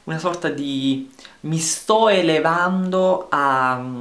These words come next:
a un livello superiore, voi siete sotto e quindi, ehm, c'è questa specie di,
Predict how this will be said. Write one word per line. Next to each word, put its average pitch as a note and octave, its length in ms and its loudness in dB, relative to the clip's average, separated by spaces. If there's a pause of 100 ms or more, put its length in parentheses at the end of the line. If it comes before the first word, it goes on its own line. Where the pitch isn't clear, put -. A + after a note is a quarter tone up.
(240)
a C#3+ 120 0
un D3 140 -2
livello F3 440 2
superiore, F3+ 1400 0
voi F3 320 2
siete D3+ 440 -2
sotto F3 920 -2 (340)
e D#3+ 140 -4
quindi, E3 760 -2
ehm, B2 920 -4
c'è - 220 -4
questa D#3 220 -8
specie D#3+ 280 -4
di, C3+ 360 -4